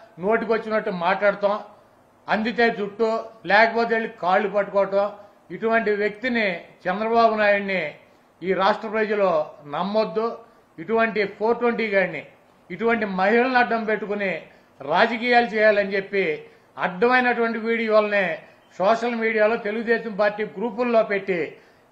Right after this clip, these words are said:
చంద్రబాబు నాయుడికి డబ్బా కొట్టేటువంటి, ఆడి బినామీ డబ్బులతో బతికేటువంటి టీవీ ఫైవ్ కానీ, ఏబిఎన్ కానీ, ఈటీవీలో కానీ ఇరవై నాలుగు గంటలకి ఏ బ్లూ ఫిల్మ్లు వేసేస్తున్నారు.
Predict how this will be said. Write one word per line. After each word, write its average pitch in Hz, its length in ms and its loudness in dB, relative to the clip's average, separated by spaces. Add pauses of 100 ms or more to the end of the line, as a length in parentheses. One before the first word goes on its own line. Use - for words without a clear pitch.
చంద్రబాబు 233 520 4
నాయుడికి 233 320 2
డబ్బా 185 480 2
కొట్టేటువంటి, 214 680 0
ఆడి 190 160 0
బినామీ 233 600 0
డబ్బులతో 202 600 2 (380)
బతికేటువంటి 202 1000 0 (320)
టీవీ 240 240 -2
ఫైవ్ 220 280 4
కానీ, 202 380 0 (520)
ఏబిఎన్ 226 500 2
కానీ, 202 240 0
ఈటీవీలో 226 580 0
కానీ 196 260 0
ఇరవై 214 240 0
నాలుగు 254 300 0
గంటలకి 262 280 -6
ఏ 254 80 2
బ్లూ 240 220 -4
ఫిల్మ్లు 247 320 -4
వేసేస్తున్నారు. 185 560 -4